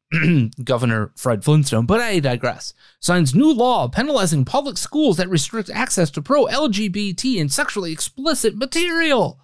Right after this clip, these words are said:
Um, just gonna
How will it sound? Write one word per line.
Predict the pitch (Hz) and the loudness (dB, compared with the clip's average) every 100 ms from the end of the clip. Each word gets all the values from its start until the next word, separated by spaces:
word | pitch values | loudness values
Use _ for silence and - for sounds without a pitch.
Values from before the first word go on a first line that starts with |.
| _ _ _ _ _ _ _ _ _ _ _ _ _ _ _ _ _ _ _ _ _ _ _ _ | _ _ _ _ _ _ _ _ _ _ _ _ _ _ _ _ _ _ _ _ _ _ _ _
Um, | 135 127 120 117 120 117 117 117 117 113 113 113 107 104 104 98 98 95 90 87 82 82 80 78 78 69 - _ 135 | -2 0 2 0 0 2 2 2 0 -2 -4 -6 -8 -8 -8 -10 -12 -12 -12 -12 -14 -16 -16 -16 -16 -18 -20 _ -8
just | 127 156 208 196 - | 0 2 2 -2 -4
gonna | 196 190 160 127 120 110 | -2 2 2 2 0 -4